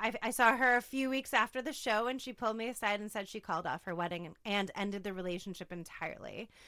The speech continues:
So I wanted to bring her on to the Bitchless Bride and Beyond show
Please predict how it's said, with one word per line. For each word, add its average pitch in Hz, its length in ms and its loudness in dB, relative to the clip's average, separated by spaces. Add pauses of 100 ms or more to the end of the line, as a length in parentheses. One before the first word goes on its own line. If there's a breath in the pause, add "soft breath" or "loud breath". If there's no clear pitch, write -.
So - 180 4
I 233 120 6
wanted 262 320 4
to 370 80 0
bring 240 360 2
her 247 140 2
on 208 340 0
to 208 160 -10
the 190 100 -6
Bitchless 202 460 -6
Bride 196 420 2
and 202 100 -6
Beyond 185 380 -2
show 214 520 4